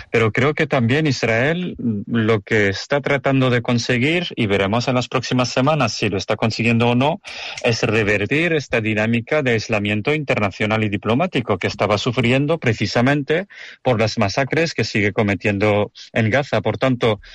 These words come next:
con este ataque, de algún modo se está enmarcando, de hecho, usamos la palabra ataque cuando Irán habla de defenderse, y es una represalia efectivamente a lo ocurrido el, el uno de abril. Ah, pero lo que está haciendo,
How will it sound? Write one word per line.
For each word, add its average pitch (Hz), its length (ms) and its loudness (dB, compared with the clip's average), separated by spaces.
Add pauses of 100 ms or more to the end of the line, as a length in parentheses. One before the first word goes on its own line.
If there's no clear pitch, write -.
(140)
con 127 180 2
este 147 220 0
ataque, 160 640 0
de 117 140 0
algún 143 340 0
modo 151 280 2
se 123 220 -4
está 143 480 0
enmarcando, 123 960 0
de 110 320 -4
hecho, 127 220 0
usamos 120 400 0
la 107 100 2
palabra 110 460 0
ataque 120 340 -2
cuando 107 320 0
Irán 123 320 2 (240)
habla 107 280 2
de 101 120 0
defenderse, 104 720 0
y 98 80 -4
es 95 160 -4
una 113 220 2
represalia 113 460 0
efectivamente 113 580 0
a 147 60 2
lo 110 160 2
ocurrido 104 420 0
el, 104 240 -2
el 104 180 -2
uno 101 140 0
de 98 140 2
abril. 113 320 0 (420)
Ah, 113 320 2
pero 113 360 2 (100)
lo 117 260 0
que - 80 -4
está 139 460 0
haciendo, 127 800 0